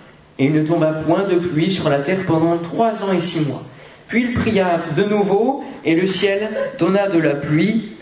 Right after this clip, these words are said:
et la terre produisit son fruit. » Amen.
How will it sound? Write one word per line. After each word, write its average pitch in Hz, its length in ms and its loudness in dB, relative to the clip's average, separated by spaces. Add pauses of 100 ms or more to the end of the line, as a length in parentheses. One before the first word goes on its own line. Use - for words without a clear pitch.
(120)
et 151 80 2
la 139 140 2
terre 160 320 0 (180)
produisit 147 540 0 (260)
son 143 220 -2
fruit. » - 420 -2 (320)
Amen. 233 540 0